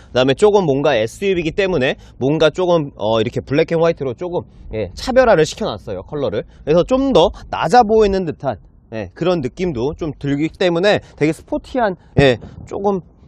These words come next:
어, 해치백 같은 느낌도 많이 드는 차량이에요. 그다음에 뒤에도 보시면은 뒤에 휠도 전체적으로 깔끔하고요. 뒤에 타이어도 지금 앞 타이어보다 좀 더 많이 남아있네요.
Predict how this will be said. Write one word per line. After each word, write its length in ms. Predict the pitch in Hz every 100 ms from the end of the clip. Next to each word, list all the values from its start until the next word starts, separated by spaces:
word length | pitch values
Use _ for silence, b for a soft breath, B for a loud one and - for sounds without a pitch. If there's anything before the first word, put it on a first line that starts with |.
| -
어, 280 | 127 135 135
해치백 400 | 196 - 370 330
같은 240 | 285 -
느낌도 320 | 175 190 190
많이 180 | 156 131
드는 280 | 117 147 151
차량이에요. 560 | - 196 196 117 92 160 -
그다음에 340 | - 139 147
뒤에도 580 | 135 - 156 196 185 202
보시면은 580 | 160 131 143 135 185 202
뒤에 200 | - 127
휠도 320 | - 233 226 185
전체적으로 400 | 117 147 123 110
깔끔하고요. 680 | 160 165 160 156 143 139 139 b b b
뒤에 280 | - 143 165
타이어도 720 | - 175 156 131 147 170 170
지금 380 | - 120 110 139 - - _ _ - -
앞 160 | 123 -
타이어보다 340 | 190 160 151
좀 180 | 180 208
더 80 | 190
많이 180 | 113
남아있네요. 460 | 113 101 101 87 95